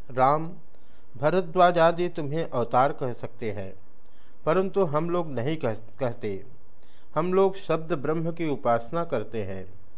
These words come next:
हम मनुष्य स्वरूप को नहीं चाहते।" राम कुछ हंसकर प्रसन्न हो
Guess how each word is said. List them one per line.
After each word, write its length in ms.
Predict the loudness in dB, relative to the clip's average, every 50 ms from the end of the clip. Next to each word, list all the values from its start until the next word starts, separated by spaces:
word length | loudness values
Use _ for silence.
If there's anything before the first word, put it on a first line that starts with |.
| -4 -4 -4 -4 -4 -4 -4 -2 0
हम 180 | 0 0 2
मनुष्य 420 | 0 0 2 0 0 0 -2 -4 -4
स्वरूप 500 | -2 -2 0 0 0 0 0 -2 -2 -4 -4 -6 -6 -6 -6 -6 -6 -6 -4 -4 -4 -4 -4 -4 -6 -6 -4
को 100 | -4 -2
नहीं 280 | -2 -2 0 0 -2 -2
चाहते।" 580 | 0 0 0 0 0 0 -2 -2 -2 -2 -4 -4 -6 -6 -6 -6 -6 -6 -6 -6 -6 -6 -6 -6 -6 -6 -6 -6 -6 -4
राम 280 | -2 0 0 0 -2 -2
कुछ 280 | -2 -4 -4 -2 -4
हंसकर 500 | -4 -2 -2 -2 -2 -2 -2 -2 0 0 0 -2 -4 -4 -4 -4 -4
प्रसन्न 360 | -4 -4 -2 -2 -2 -2 -2 -2
हो 320 | -2 -2 -2 -2 -2 -4